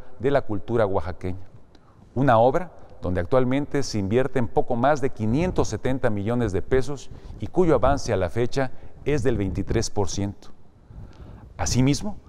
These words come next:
para mejorar la imagen urbana y dinamizar la carga vehicular en la zona norte de nuestra capital, estamos próximos a terminar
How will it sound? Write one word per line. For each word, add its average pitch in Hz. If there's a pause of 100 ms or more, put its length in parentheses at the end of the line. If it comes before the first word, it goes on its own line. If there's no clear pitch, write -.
(240)
para 101
mejorar 110
la 143
imagen 135
urbana 104 (300)
y 131
dinamizar 123
la 113
carga 127
vehicular 104
en 104
la 95
zona 135
norte 127
de -
nuestra 117
capital, 117 (460)
estamos 135 (280)
próximos 135
a 98
terminar 101